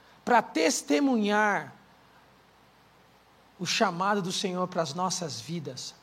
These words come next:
Nós fomos chamados, igreja, eclesia, chamado para fora.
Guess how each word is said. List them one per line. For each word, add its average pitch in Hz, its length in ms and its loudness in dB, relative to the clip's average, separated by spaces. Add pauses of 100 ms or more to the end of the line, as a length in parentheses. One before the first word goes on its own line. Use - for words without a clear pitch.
(120)
Nós 165 260 -4
fomos 190 340 -6
chamados, 156 920 -6
igreja, 185 680 -2 (340)
eclesia, 196 880 -2
chamado 190 500 -2
para 208 260 4
fora. 165 680 -4